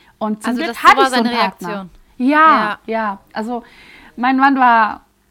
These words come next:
Speaker 1: ein Engel und er ist wirklich wortwörtlich jetzt ein Engel. <laughs> wir kommen jetzt auch zum Thema. <laughs>
Speaker 2: Ja, also
Speaker 1: Ja.
Speaker 2: das heißt, du hattest die Fehlgeburten. Das ist alles
Speaker 1: Ich hatte
Speaker 2: eine,
Speaker 1: fünf Fehlgeburten
Speaker 2: ein Hin und, ja.
Speaker 1: hintereinander.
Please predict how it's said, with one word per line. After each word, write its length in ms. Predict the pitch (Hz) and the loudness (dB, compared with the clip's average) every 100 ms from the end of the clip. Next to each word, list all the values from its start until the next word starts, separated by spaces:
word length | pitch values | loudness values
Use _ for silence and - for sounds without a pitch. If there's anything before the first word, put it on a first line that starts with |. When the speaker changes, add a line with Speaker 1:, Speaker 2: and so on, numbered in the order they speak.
| _ _ _ _ - | _ _ _ _ 2
Speaker 1:
ein 160 | 247 | 2
Engel 400 | 254 262 254 196 - | 4 0 0 -2 -6
und 140 | 226 | -4
er 80 | 233 | -4
ist 120 | 226 247 | -4 -6
wirklich 240 | 226 175 208 | -8 -10 -2
wortwörtlich 540 | 240 254 226 220 220 | -2 0 -4 -6 -8
jetzt 240 | 226 - - | -14 -16 -18
ein 80 | |
Engel. 280 | - 202 196 - | -16 -14 -8 -6
<laughs> 640 | 320 - 330 - 262 - _ - - - - | -6 -4 -4 -4 -14 -16 _ -20 -20 -20 -16
wir 60 | 226 | 0
kommen 240 | 254 233 | 2 2
jetzt 220 | 233 226 | -2 -2
auch 220 | 214 233 | -4 -4
zum 220 | - 240 240 | -6 -8 -6
Thema. 420 | 277 240 180 - _ _ _ - | -4 -2 -2 -4 _ _ _ -4
<laughs> 100 | 311 277 294 - - - - | -4 0 -2 -2 -8 -18 -20
Speaker 2:
Ja, 340 | 220 214 196 - _ | -16 -12 -12 -14 _
also 180 | - 220 | -12 2
Speaker 1:
Ja. 200 | 349 269 | 6 6
Speaker 2:
das 60 | 190 | 6
heißt, 300 | 226 208 - - | -2 -6 -12 -10
du 140 | 240 | -2
hattest 280 | 240 254 254 | -2 -4 -12
die 80 | 240 | -14
Fehlgeburten. 800 | 240 226 208 185 180 - 185 | -12 -12 -12 -12 -14 -14 -12
Das 240 | 190 208 - | -10 -12 -14
ist 160 | 202 - | -18 -6
alles 240 | 226 254 | -4 -2
Speaker 1:
Ich 40 | 262 | -2
hatte 180 | 262 262 | -2 -4
Speaker 2:
eine, 120 | 220 | -4
Speaker 1:
fünf 240 | 311 208 | -4 -4
Fehlgeburten 520 | 294 269 254 254 233 | -2 -2 -4 -2 0
Speaker 2:
ein 60 | 269 | 2
Hin 220 | 269 262 | 0 -2
und, 180 | 247 202 185 _ _ - | -4 -12 -18 _ _ -12
ja. 180 | 226 - | -10 -8
Speaker 1:
hintereinander. 800 | - 262 254 202 175 170 165 | -2 2 4 4 2 0 -8